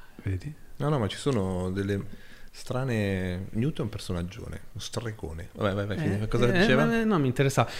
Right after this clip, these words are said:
Speaker 2: Mm.
Speaker 3: Eh, niente, no, diceva che lei ha una figlia che sta a Singapore,
Speaker 1: Sì.
Speaker 3: o in Corea del
Speaker 1: Eh,
Speaker 3: Sud.
Speaker 1: no, Corea del Sud,
Speaker 3: Corea
Speaker 1: a
Speaker 3: del
Speaker 1: Seoul.
Speaker 3: Sud, dice,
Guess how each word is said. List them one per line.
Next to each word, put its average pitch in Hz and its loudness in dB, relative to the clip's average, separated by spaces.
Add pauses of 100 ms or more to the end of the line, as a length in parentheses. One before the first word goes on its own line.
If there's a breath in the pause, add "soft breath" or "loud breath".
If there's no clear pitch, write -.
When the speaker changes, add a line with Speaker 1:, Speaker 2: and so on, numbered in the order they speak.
Speaker 2:
Mm. 95 0
Speaker 3:
Eh, - 0
niente, 143 8
no, 156 8
diceva 131 6
che 143 4
lei 143 8
ha 127 8
una 120 6
figlia 113 4
che 104 0
sta 110 0
a 110 4
Singapore, 123 4
Speaker 1:
Sì. 139 0
Speaker 3:
o - 8
in 143 8
Corea 143 8
del 131 10
Speaker 1:
Eh, 131 12
Speaker 3:
Sud. 143 10
Speaker 1:
no, 143 10
Corea 139 8
del 151 8
Sud, - 0
Speaker 3:
Corea 143 12
Speaker 1:
a - 6
Speaker 3:
del 175 12
Speaker 1:
Seoul. 113 12
Speaker 3:
Sud, 104 6
dice, - -4